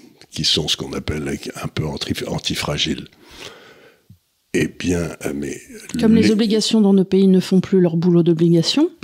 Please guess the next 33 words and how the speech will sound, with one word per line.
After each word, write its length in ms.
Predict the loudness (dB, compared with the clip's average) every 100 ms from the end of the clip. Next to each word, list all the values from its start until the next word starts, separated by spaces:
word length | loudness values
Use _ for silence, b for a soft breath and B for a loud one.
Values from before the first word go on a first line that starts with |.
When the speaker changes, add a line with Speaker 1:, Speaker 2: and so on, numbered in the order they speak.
| -2
Speaker 1:
Comme 200 | 0 2
elles, 120 | 2
le 180 | 2 2
prix 400 | -2 -2 0 2
ont 80 |
été 180 | 0 -2
manipulés, 580 | -2 -4 -4 -2 0 0
le 120 | 0
taux 160 | -4 -6
de 60 | -4
change 300 | -4 -2 -2
ne 80 |
veut 100 | -2
rien 320 | -2 -4 -4 -4
dire, 360 | -6 -6 -8
et 60 | -8
cetera. 400 | -10 -6 -4 -4 -6 -12 B B _ B B B B B B _ _ _ _ _ _ _ -8
J'ai 340 | -4 -2 -2
écrit 320 | -4 -4 -4
depuis, 420 | -4 -10 -10 -10 -8
euh, 160 | -10 -10
plusieurs 380 | -10 -10 -10 -4
années 240 | -2 -2
qu'avoir 420 | -2 -6 -2 0 0
des 160 | 0
obligations 420 | -2 -6 -8 -8
françaises, 480 | -6 -6 0 2 2
c'était 260 | 0 -2 -4
une 280 | -4 -8 -4
certitude 640 | -2 -2 -6 -6 -4 -2
de 140 | -2 -2
se 120 | 0
ruiner. 440 | 0 0 -2 -8